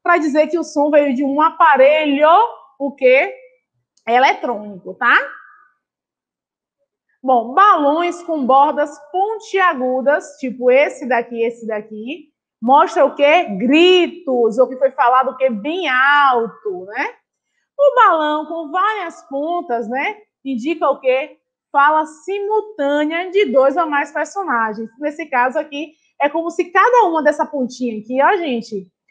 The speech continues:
fosse o quê? Um personagem. Assim, deixa eu só dar um exemplo aqui que não veio aqui.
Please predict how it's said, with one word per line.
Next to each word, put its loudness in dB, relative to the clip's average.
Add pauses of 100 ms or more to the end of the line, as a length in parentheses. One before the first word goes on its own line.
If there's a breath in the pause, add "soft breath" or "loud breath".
(220)
fosse 2
o -2
quê? 2
Um -4
personagem. 2 (3500)
Assim, -2
deixa -4
eu -8
só -2
dar 2
um -2
exemplo -4
aqui -4
que -6
não -4
veio 2
aqui. -8